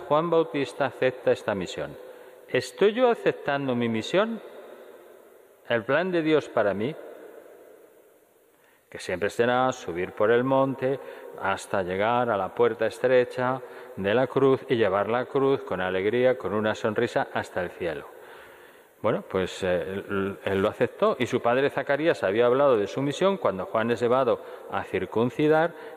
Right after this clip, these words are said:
diciendo que ese niño será llamado profeta del Altísimo porque irá delante del Señor a preparar sus caminos, para anunciar a su pueblo la salvación mediante el perdón de los pecados. Bueno,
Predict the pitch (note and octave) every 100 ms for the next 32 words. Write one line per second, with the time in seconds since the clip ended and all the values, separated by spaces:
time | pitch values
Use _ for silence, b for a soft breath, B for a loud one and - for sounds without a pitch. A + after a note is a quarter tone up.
0 | - F#2+ - G2+ G#2 G#2+ B2 D3+ E3 B
1 | - - F#2+ B2 - E3 G3 G#3 G3+ -
2 | A2+ B2 C3+ C#3+ D3+ D3 C#3+ C3+ D#3 D3+
3 | D3 C#3+ C#3+ C#3 D#3+ C#3+ A2+ F#2+ - G2
4 | G2 G#2+ G2+ B2+ C#3 C#3+ D#3 D3+ C#3+ B2
5 | A#2 G2+ - G#2 A#2+ A#2 - G#2+ G#2 G2+
6 | F#2+ - G2 - E2+ E2+ D#2+ - - B
7 | B - G2+ G2+ F#2+ F#2 - A2 A2 A2+
8 | - D#3+ F3+ E3 B2 - G2 F2 E2+ C#3+
9 | D3+ B B - G#2+ G#2 G2 F#2 F#2 F2+
10 | F#2 F#2 A2 A#2 G2+ F2+ - E2 D2+ C2
11 | - - - B B B B E3+